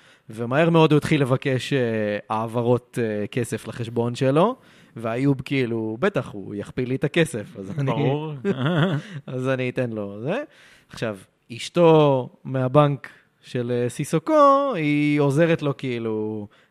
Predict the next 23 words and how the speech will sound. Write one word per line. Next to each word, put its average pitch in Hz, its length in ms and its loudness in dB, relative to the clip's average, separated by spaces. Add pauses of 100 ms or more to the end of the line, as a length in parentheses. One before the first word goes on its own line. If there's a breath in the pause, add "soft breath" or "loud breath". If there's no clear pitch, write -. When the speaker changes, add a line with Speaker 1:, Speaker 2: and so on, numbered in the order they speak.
(100)
Speaker 1:
לסדר 156 480 2
את 151 100 0
ההעברות, 143 640 2
שאף 120 220 0
אחד 117 120 -6
לא 123 120 2
ידע, 240 440 2
כזה, 151 340 -2
אתה 175 140 -6
יודע, 277 140 -4
Speaker 2:
כן. 139 400 2 (200)
Speaker 1:
עושה 226 220 0
את 180 40 0
זה 160 80 2
כזה 131 280 0
יפה 123 260 2
יפה, 139 340 0
קצת - 300 -8
להלבין 127 540 -2
את 123 80 -2
Speaker 2:
יפה, 147 240 4
Speaker 1:
ה- 165 40 8
Speaker 2:
יפה. 123 280 2